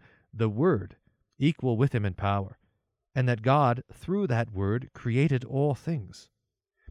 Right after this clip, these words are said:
Hence God and the Word must be one essence, for both are eternal and almighty,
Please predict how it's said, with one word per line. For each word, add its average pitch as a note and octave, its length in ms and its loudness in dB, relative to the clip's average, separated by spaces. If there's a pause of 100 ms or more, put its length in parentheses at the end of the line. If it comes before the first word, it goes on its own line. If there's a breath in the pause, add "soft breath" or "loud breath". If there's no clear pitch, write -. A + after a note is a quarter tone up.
(140)
Hence E3+ 200 2
God C3 560 2
and A2+ 300 -6
the G#2+ 80 -2
Word A2+ 400 2 (340 soft breath)
must B2+ 300 -2
be B2 100 2
one C3+ 440 -2
essence, A#2 500 -4 (240 loud breath)
for C3+ 180 0
both C3+ 380 0
are B2+ 160 0
eternal C3 500 -2
and A2+ 140 -2
almighty, A2+ 560 2